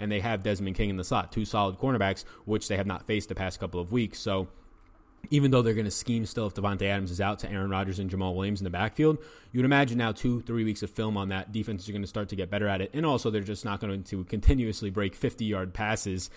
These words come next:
uh, to their running backs. So Rodgers priced up. If he was six thousand, yeah, I'd have interest. But now he's priced to his ceiling, and he's just been exceeding expectations on his attempts. So you're paying for an unsustainable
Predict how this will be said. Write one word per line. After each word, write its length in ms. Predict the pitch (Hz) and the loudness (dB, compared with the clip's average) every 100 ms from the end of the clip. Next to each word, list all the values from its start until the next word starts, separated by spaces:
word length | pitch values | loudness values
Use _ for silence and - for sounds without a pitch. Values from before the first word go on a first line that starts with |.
| - - | -12 -4
uh, 100 | 98 | -2
to 140 | - | 2
their 140 | 113 98 | 2 2
running 220 | 104 95 | 2 2
backs. 280 | 87 87 - | 0 -2 -2
So 240 | 107 95 - - | 0 0 -2 -8
Rodgers 300 | - 135 139 | 0 2 2
priced 320 | 117 135 123 131 | 2 2 2 2
up. 180 | 120 | 0
If 60 | 120 | -2
he 80 | 196 | -2
was 100 | 180 | -2
six 200 | 156 - | -2 0
thousand, 320 | 117 135 101 | 2 4 2
yeah, 120 | 104 | 0
I'd 80 | 92 | 0
have 140 | 95 | 0
interest. 320 | 101 123 90 - | 0 -2 -2 -2
But 160 | 95 - - | -6 -6 -4
now 140 | 127 | 0
he's 100 | 135 | 2
priced 320 | - 120 113 | 2 0 0
to 60 | 120 | 0
his 180 | 101 - | 0 0
ceiling, 360 | 139 143 98 | 0 2 0
and 80 | 92 | 0
he's 120 | 107 | 0
just 180 | 104 - | -2 -2
been 220 | - 101 95 - - | 0 0 -2 -10 -8
exceeding 520 | 113 - - 143 117 | -4 -2 0 2 2
expectations 720 | 107 - 107 - 107 104 101 | 0 -2 -4 0 0 0 -2
on 120 | 95 | -2
his 100 | 92 | -2
attempts. 420 | 90 - 110 139 - - | -4 -2 -2 -2 -6 -16
So 120 | - 123 | -4 0
you're 140 | 113 | 0
paying 340 | - 143 147 | 0 0 2
for 220 | 131 123 110 | 2 2 2
an 80 | - | 2
unsustainable 920 | 120 131 113 - 117 117 110 95 92 | 0 0 -2 -4 -2 0 0 2 0